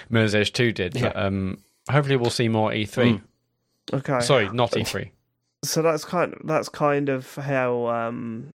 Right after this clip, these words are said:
Speaker 3: yeah, that's kind of where I ended up with, with that game. It was like a sort of, "Yeah, this is fine, this is a good time," but it's not,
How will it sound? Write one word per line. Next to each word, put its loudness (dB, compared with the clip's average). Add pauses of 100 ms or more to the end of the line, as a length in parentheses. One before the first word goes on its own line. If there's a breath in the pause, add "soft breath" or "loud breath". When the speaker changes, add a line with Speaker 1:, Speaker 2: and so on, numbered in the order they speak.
(240)
Speaker 3:
yeah, 2
that's -2
kind -2
of -4
where 0
I -2
ended -8
up -4
with, -10
with -6
that -2
game. -6
It 4
was -6
like 0
a 2
sort -2
of, -8
"Yeah, 4
this -4
is -12
fine, 0
this -8
is -6
a -10
good -4
time," -2
but -4
it's -6
not, -6